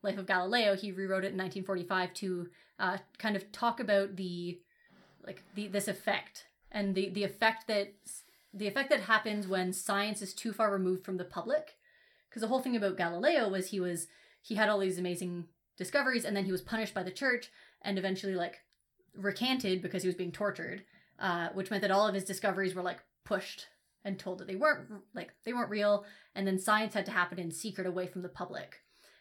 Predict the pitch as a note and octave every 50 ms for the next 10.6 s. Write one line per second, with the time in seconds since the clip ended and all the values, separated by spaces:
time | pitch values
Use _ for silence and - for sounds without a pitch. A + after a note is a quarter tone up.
0 | _ _ F#3+ F3+ F3+ F#3 F#3+ F#3+ G#3 F#3 _ _ _ - - G#3 G3 F#3 F3+ F3
1 | F3+ F3+ - - - - G3 - G#3+ G#3 G3+ G3+ - G#3+ F3+ F#3 F3+ F#3 F#3 F#3
2 | F#3 F#3 F3+ F3+ F3 E3 - - - - G3+ F#3 F3 D#3+ F#3+ A3 B3+ B3+ A3 G3+
3 | G3 G3 - F#3+ - - - - - - - - - _ _ _ _ F#3+ F#3 -
4 | G#3 G3 F#3+ G#3+ F#3+ F3+ F3+ - - A3 G#3 G#3 G3+ G3 F#3+ G3 F3+ F#3 F3+ -
5 | - - - G3 F#3 F3+ F3 F3 - G#3 G3 - - F#3+ F#3+ F#3 F3+ F3 F3 F3
6 | F3 - _ - - _ - A#3 A3 A3 G#3 G#3+ G3+ G3+ F#3+ F#3 F#3+ F3+ - F#3+
7 | F3+ F3 - G3+ F#3+ F#3+ G3 F3+ F#3 F#3 G3 F#3 F3+ - - F#3 F#3 - - -
8 | A#3 A3 G#3 G3 F#3 F#3 F3+ G#3 G#3+ A3 G#3+ G3 F#3+ F#3 F#3 F#3 F#3 - - -
9 | _ _ - G3+ G3+ F#3+ F3+ G#3+ A#3 A#3 - G3 G3 G3 F#3+ - A3+ G#3 G#3+ -
10 | G3+ G3 F#3+ - - G#3+ G#3 G3 C4+ D4+ E4+ E4